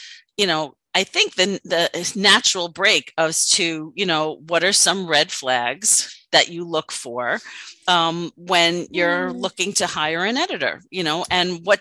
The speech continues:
Speaker 1: things you
Speaker 2: Yeah.
Speaker 1: should, that are not just red flags, but what things you should expect.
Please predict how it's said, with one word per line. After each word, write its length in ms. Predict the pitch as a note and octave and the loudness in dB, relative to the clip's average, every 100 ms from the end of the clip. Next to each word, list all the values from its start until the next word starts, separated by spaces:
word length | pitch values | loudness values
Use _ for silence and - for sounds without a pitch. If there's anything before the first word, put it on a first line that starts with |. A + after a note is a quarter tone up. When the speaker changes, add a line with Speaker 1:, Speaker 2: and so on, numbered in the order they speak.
| - | 4
Speaker 1:
things 260 | G#3 G#3 G3 | 2 4 0
you 120 | G3 | 0
Speaker 2:
Yeah. 180 | F#3+ F#3 | -2 -2
Speaker 1:
should, 100 | F3+ | 2
that 140 | F3+ | 2
are 40 | G3 | 4
not 180 | A3+ | 2
just 240 | - A3 E3 | 2 -2 0
red 200 | G3+ A#3+ - | 4 4 2
flags, 400 | C#3+ C3+ D3+ - | 2 2 2 -2
but 220 | D#3+ - | -4 -6
what 240 | F3 A3 - | 0 0 0
things 240 | G3+ G3+ | -4 -4
you 80 | F#3 | -2
should 260 | - G3 F3 | 0 0 0
expect. 680 | E3+ - - E4 - - | 0 0 2 2 0 -2